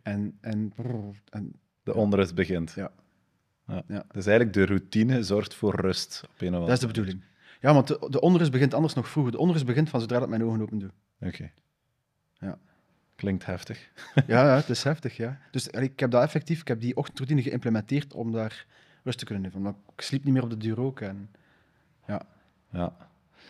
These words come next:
Speaker 2: En, en wie, wie zijn jouw inspiratiebronnen als mens, als ondernemer?
Speaker 1: Ehm,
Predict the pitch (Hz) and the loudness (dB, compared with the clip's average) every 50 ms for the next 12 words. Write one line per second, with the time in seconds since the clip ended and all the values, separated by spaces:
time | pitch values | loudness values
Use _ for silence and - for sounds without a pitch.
0 | - _ _ - 95 95 95 92 - 98 98 95 92 92 98 98 98 98 98 95 | -20 _ _ -4 -2 -2 0 0 0 0 0 2 2 2 2 2 4 2 2 0
1 | 95 - - - 104 104 95 107 107 104 104 104 - 104 101 - - 110 104 101 | -2 -6 -8 -4 0 0 4 4 6 6 6 6 4 2 0 0 2 4 8 8
2 | 101 98 - - 120 98 107 110 117 120 135 160 165 - - - _ _ _ _ | 8 8 6 4 2 4 8 8 8 8 8 6 2 0 -6 -20 _ _ _ _
3 | _ _ _ _ _ _ - 101 90 92 98 95 101 104 - 110 104 92 98 98 | _ _ _ _ _ _ 0 0 2 4 4 4 2 2 2 2 2 2 4 4
4 | 95 98 92 92 95 101 110 123 131 - - - - _ _ _ _ _ _ _ | 4 4 4 4 2 2 2 0 0 -2 -6 -10 -12 _ _ _ _ _ _ _
5 | _ _ _ _ _ _ _ _ _ _ _ _ _ _ _ _ _ _ _ _ | _ _ _ _ _ _ _ _ _ _ _ _ _ _ _ _ _ _ _ _
6 | _ _ _ _ _ _ _ _ _ _ - - - - - - - - - _ | _ _ _ _ _ _ _ _ _ _ -20 -20 -20 -20 -20 -20 -20 -20 -20 _
7 | _ _ _ _ _ _ _ _ _ _ _ _ _ _ _ _ _ _ _ _ | _ _ _ _ _ _ _ _ _ _ _ _ _ _ _ _ _ _ _ _
8 | _ _ _ _ _ _ _ - 151 156 160 165 160 160 156 151 147 151 151 151 | _ _ _ _ _ _ _ -4 -2 0 2 4 6 8 8 10 10 10 10 10
9 | 151 156 151 147 147 147 | 8 8 8 6 4 4